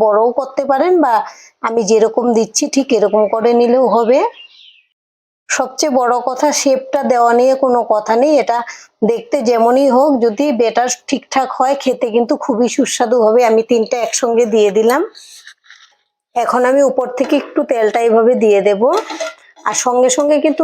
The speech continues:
নাড়াচাড়া করব না, একটু পরে নেড়ে দেব। একটু সাইড করে দিচ্ছি। আমি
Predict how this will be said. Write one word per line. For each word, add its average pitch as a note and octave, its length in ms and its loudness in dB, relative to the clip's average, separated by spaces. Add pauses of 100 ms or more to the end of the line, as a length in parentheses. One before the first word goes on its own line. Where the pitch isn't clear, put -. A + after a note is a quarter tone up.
(100)
নাড়াচাড়া A3 480 0 (100)
করব A3 200 0 (140)
না, E4 60 0 (880)
একটু - 280 -4 (140)
পরে B3 280 0
নেড়ে A3 280 2
দেব। A3 140 0 (1400)
একটু - 160 -6 (100)
সাইড G#3+ 200 -2 (100)
করে B3 260 0
দিচ্ছি। - 360 -4 (2000)
আমি C4+ 160 -2